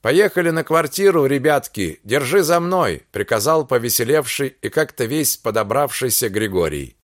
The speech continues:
Но Рябчиков схватил Григорьева коня за повод, испуганно воскликнул: «Не надо! Давай тут останемся! На миру, знаешь, и смерть красна!» «Э, черт, трогай!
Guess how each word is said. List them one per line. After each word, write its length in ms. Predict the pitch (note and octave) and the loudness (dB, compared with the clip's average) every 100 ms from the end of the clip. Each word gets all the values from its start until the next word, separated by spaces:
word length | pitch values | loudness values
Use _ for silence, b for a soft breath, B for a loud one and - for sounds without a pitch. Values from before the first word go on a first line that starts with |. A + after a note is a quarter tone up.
| _ _ _ | _ _ _
Но 120 | A2 | -2
Рябчиков 600 | B2+ F#3 F#3 E3 D#3+ D3+ - | 2 2 0 -2 0 -2 -2
схватил 540 | - B2 A#2+ E3+ E3 | -4 0 0 0 0
Григорьева 680 | B2+ C3 B2 D#3 C#3+ C#3 C3+ | 0 -2 0 0 2 0 0
коня 360 | C3+ C3 C#3+ | 0 0 0
за 180 | A#2 A2+ | 0 -2
повод, 480 | - E3+ E3 D#3 - - | 0 2 2 -2 -8 -6
испуганно 580 | B2+ - E3+ D3+ D3+ C#3 | -4 -2 -2 0 0 0
воскликнул: 760 | C3 - A#2+ G#2+ - E2+ C2+ - _ - | -2 -2 -2 -4 -4 -8 -8 -14 _ -2
«Не 180 | C3+ | 0
надо! 560 | E3+ G#3 G3 A#2 E2+ C2 _ _ | 2 2 2 0 -4 -8 _ _
Давай 340 | - E3 G#3+ G#3 | -4 0 2 2
тут 280 | - G#3 G3 | 4 2 4
останемся! 840 | D3 - D#3 A2+ E2+ - D2+ B1+ _ _ _ _ | 0 0 0 0 -4 -4 -6 -10 _ _ _ _
На 120 | - D#3 | -4 0
миру, 300 | F#3 G#3 G#3 | 2 4 4
знаешь, 520 | C3+ F#3+ F#3+ C#3+ - - | 2 -2 -2 -4 -8 -4
и 80 | F3 | -2
смерть 480 | - E3 G3 E3+ | 0 0 0 -2
красна!» 640 | - C3+ A2+ - F2 C#2+ - _ _ _ _ _ - | -4 -2 -2 -2 -4 -6 -10 _ _ _ _ _ -2
«Э, 340 | E3 G#3 G3 | 2 2 0
черт, 640 | - F3+ E3+ E3+ A#2+ - | -2 0 2 0 0 -6
трогай! 640 | - E3+ A3 D3 F2+ D2 | -2 2 2 2 0 -2